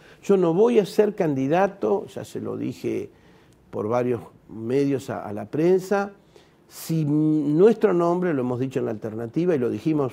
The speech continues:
los otros días en el acto multitudinario que pudimos hacer acá en Paraná, el único que se ha hecho esas características, porque cada vez se cree menos en la movilización popular y nosotros lo hacemos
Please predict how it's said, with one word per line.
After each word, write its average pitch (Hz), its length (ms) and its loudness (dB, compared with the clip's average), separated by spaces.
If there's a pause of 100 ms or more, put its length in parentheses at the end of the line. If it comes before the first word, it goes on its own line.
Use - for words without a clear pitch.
(160)
los 110 140 -10
otros 123 240 -8
días 175 300 -2
en 117 100 -4
el 120 60 -2
acto 120 320 -6 (340)
multitudinario 113 800 -2
que 107 120 -4
pudimos 117 420 -4
hacer 123 240 -6
acá 110 160 -8
en 104 60 -10
Paraná, 127 340 -2
el 131 100 2
único 143 380 2
que 113 100 -8
se 117 140 -6
ha - 20 -2
hecho 120 220 -4
esas 107 220 -10
características, 143 840 -6 (500)
porque 98 300 -10
cada 110 280 -2
vez 117 160 -2
se 98 140 -6
cree 110 240 -4
menos 123 340 0
en 107 60 -2
la 107 80 -4
movilización 107 640 -8
popular 120 480 -2
y 120 60 -2
nosotros 107 420 -8
lo 95 60 -8
hacemos 110 400 -8